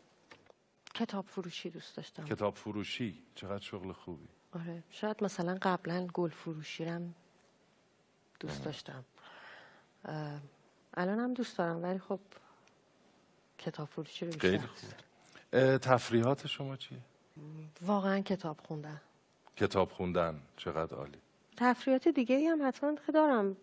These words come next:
Speaker 1: که ازشون خیلی هم لذت می‌برم، ولی، ام، کتاب خوندن خیلی برام تفریح خوبیه.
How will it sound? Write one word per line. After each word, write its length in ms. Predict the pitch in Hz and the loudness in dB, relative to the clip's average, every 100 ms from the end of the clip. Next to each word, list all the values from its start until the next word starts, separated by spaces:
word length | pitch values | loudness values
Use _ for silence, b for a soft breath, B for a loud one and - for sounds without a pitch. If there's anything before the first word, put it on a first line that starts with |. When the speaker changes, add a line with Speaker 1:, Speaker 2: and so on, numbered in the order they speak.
| - | 0
Speaker 1:
که 100 | 202 | 2
ازشون 460 | 196 190 214 202 196 | 2 -2 -2 -2 -2
خیلی 260 | - 196 | 0 2
هم 140 | 190 190 | 2 4
لذت 340 | 190 190 185 | 4 6 4
می‌برم، 380 | 185 185 185 190 | 4 4 4 4
ولی، 340 | 202 220 247 - B B B B _ - | 4 4 2 0 B B B B _ -6
ام، 320 | 175 175 170 - - - 175 - _ _ _ - | -2 -2 -2 -4 -6 -10 -12 -18 _ _ _ -4
کتاب 340 | 202 196 196 - | -2 0 -2 0
خوندن 300 | 196 185 196 | 0 2 2
خیلی 280 | 202 208 180 | 2 2 4
برام 240 | 160 160 - | 2 0 0
تفریح 480 | 175 165 - 165 | 0 0 -4 -4
خوبیه. 600 | 165 - 165 165 160 165 | -4 -2 0 2 4 2